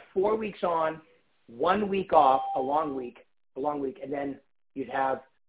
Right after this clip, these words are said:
right back into the first of the year. So my, the way I talked to myself was, "It's a work day, work." Okay, that's the way I talk to my, and I don't talk to you guys like that,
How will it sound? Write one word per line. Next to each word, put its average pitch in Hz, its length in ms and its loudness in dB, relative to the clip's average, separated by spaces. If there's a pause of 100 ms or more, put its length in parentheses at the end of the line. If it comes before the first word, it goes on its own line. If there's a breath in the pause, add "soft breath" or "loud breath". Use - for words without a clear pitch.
(120)
right 139 220 0
back 143 220 4
into 139 140 -4
the 127 140 -6
first 131 200 -2
of - 80 -18
the 120 60 -8
year. 120 300 -8
So 131 200 2 (300 soft breath)
my, 139 140 -2
the 139 100 0
way 180 140 6
I 190 60 6
talked 175 260 4
to 160 60 -4
myself 202 420 6
was, 143 220 6 (500 soft breath)
"It's 185 200 2
a 208 80 12
work 208 400 6
day, 180 440 2 (380)
work." 190 480 4 (1040)
Okay, 127 160 -14
that's 143 160 -10
the 160 60 -4
way - 120 -6
I 147 160 -2
talk 135 200 -4
to - 40 -14
my, 123 160 -8
and 127 120 -6
I 113 40 -6
don't 127 120 -8
talk 123 180 -6
to 110 80 -16
you 156 100 -2
guys 104 220 -6
like - 160 -18
that, 123 240 -8